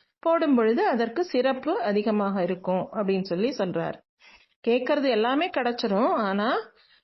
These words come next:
அந்த இறையாற்றலுக்கு தான் நமக்கு எது நல்லது அப்படிங்கிறது தெரியும். அதனாலதான் ஒரு சில நேரங்கள்ல, "இறைவா, எனக்கு இது தேவைன்னா இந்த நேரம் எனக்கு தோணுது, ஆசையா இருக்கு, ஆனாலும் உனக்கு தான் அது தெரியும், எல்லாம் வல்ல இறையாற்றலுக்கு தான்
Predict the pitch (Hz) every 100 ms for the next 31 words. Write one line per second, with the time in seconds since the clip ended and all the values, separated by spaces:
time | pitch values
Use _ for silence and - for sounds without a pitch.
0 | _ - 214 208 202 240 285 285 269 254
1 | 240 240 285 359 226 247 330 403 320 277
2 | 294 247 240 233 247 214 208 202 185 262
3 | 262 180 165 - 185 180 208 208 196 240
4 | 427 - - - - _ 233 269 302 381
5 | 339 254 262 269 254 226 302 320 240 262
6 | 269 330 311 240 285 285 370 311 262 320
7 | 330 269 269 277 285 302 233 240 220 247
8 | 277 302 311 320 269 240 - 240 247 233
9 | 240 440 - - - - - 226 269 311
10 | 285 262 220 208 208 214 254 339 - 208
11 | 233 269 269 233 220 415 - - _ _
12 | _ 220 240 262 294 277 349 359 247 247
13 | 233 233 214 - 202 233 285 285 247 214
14 | 226 269 262 254 226 214 220 349